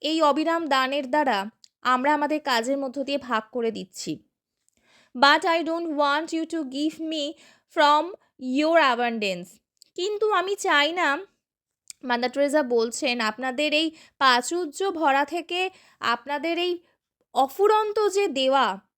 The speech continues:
সাই-, সেই দেওয়াটা আমরা চাই না। আমরা চাই, কি চাই? I want that you will me until it hurts। আমি চাই আপনারা যতদিন না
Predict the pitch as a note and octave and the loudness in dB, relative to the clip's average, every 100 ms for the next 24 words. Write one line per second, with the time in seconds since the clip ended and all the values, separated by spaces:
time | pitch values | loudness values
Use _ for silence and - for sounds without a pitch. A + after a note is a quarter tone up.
0 | _ - D#4+ E4+ E4 G4+ G4+ D4 C4 D4 | _ -8 -2 0 0 0 0 2 2 2
1 | D4+ F4 D4 C#4 C#4 A3+ G3 D#3 - _ | 2 -2 -2 -6 -6 -6 -6 -10 -14 _
2 | - A#3+ B3+ D4+ E4 - D4 B3 D4 - | -4 -2 0 0 0 0 2 2 2 -4
3 | _ _ _ _ _ _ _ - F#4 - | _ _ _ _ _ _ _ -6 -6 -2
4 | G4+ F#4 A#4 - _ _ _ _ _ _ | 0 2 0 -2 _ _ _ _ _ _
5 | _ C#4+ D#4+ F#4 D4 D#4 F4 A#4 G#4 E4+ | _ 0 2 0 0 2 2 0 0 0
6 | F4 - - D4 D4 F#4 F#4+ G4 F#4 D#4 | 0 -4 -14 -4 0 0 0 -2 -2 -4
7 | D#4+ - C#4+ D4+ E4 G4 E4+ D#4+ - - | -6 -4 -2 -2 -4 -4 -2 -4 -8 -8
8 | D4 D4 C4+ F3 - - - _ _ _ | 2 4 4 0 -6 -20 -20 _ _ _
9 | _ _ _ _ _ _ _ _ _ _ | _ _ _ _ _ _ _ _ _ _
10 | _ _ _ _ - D4 F#4 A#4+ G#4+ G4 | _ _ _ _ 2 4 4 2 2 2
11 | G#4+ D4+ D4 E4 E4 F4+ F#4+ _ _ _ | 2 2 0 -2 2 2 0 _ _ _
12 | - G#3 C#4 C4+ F4+ F#4+ G4 G#4 E4+ F#3+ | -14 0 2 4 2 0 0 -2 -2 -4
13 | E3+ | -4